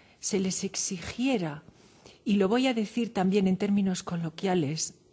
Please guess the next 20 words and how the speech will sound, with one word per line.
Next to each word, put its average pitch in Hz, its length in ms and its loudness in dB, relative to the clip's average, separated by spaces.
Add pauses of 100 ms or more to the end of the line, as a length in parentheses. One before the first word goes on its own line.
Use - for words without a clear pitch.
(200)
para 170 220 0
no 175 1160 -2
caer 180 260 -2
en 180 140 0
ninguna 175 320 0
grosería, 165 680 -4 (300)
porque - 200 -8
es 170 80 -6
algo 180 200 -4
que 175 80 -4
tampoco 160 360 -6
las 156 180 -4
mujeres, 160 560 -8 (280)
mm, 160 400 -6
podemos 165 420 -4
hacer, 190 360 -10 (640)
y 214 80 -2
es 226 140 -2
que 220 100 0
tenga 208 400 -2